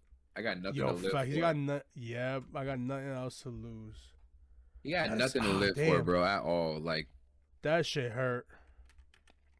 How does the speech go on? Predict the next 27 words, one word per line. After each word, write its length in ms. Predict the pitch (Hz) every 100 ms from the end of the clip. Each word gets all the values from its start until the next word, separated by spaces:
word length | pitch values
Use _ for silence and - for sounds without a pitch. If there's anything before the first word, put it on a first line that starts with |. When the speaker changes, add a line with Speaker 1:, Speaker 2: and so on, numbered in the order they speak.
| _ - - - - - - - - - - - - - - - -
Speaker 1:
bro, 160 | 101 117
it 20 |
was 120 | 113 -
Speaker 2:
Feel 120 | 92
Speaker 1:
so 60 |
Speaker 2:
bad 200 | 131 139
Speaker 1:
sad. 60 | 85
Speaker 2:
for 40 | 120
the 100 | 117
man, 300 | 117 117 117
you 100 | 113
know, 280 | 117 123 120
like, 300 | 113 110 107
damn, 260 | 120 127
he 80 | 131
just 240 | 135 123
lost 240 | 127 127 131
his 100 | 120
shotty, 760 | - 123 123 127 131 131 127
you 120 | 131 123
know, 280 | 123 127 120
like, 280 | 113 113 - - - -
he's 160 | 117
weak, 400 | 117 110 139 143
he's 140 | 135 131
a 60 |
bitch. 520 | - - 151 131 -